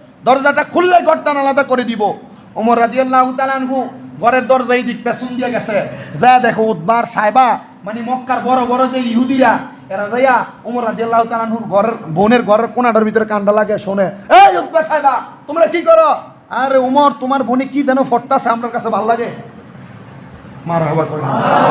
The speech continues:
তো জিগায়, "ও বোন, ঘরের আড়ালে কি পড়েন?" বলে, "আল্লাহর কোরআন পড়ি।" বলে, "এত মজা?" ইহুদিরাও শোনে? বলে, "হ, আল্লাহর কোরআনের এত মজা আর শান,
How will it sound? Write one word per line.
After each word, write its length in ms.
তো 60
জিগায়, 500
"ও 120
বোন, 440
ঘরের 220
আড়ালে 320
কি 180
পড়েন?" 340
বলে, 160
"আল্লাহর 260
কোরআন 420
পড়ি।" 180
বলে, 180
"এত 180
মজা?" 500
ইহুদিরাও 480
শোনে? 460
বলে, 160
"হ, 80
আল্লাহর 320
কোরআনের 380
এত 180
মজা 440
আর 140
শান, 380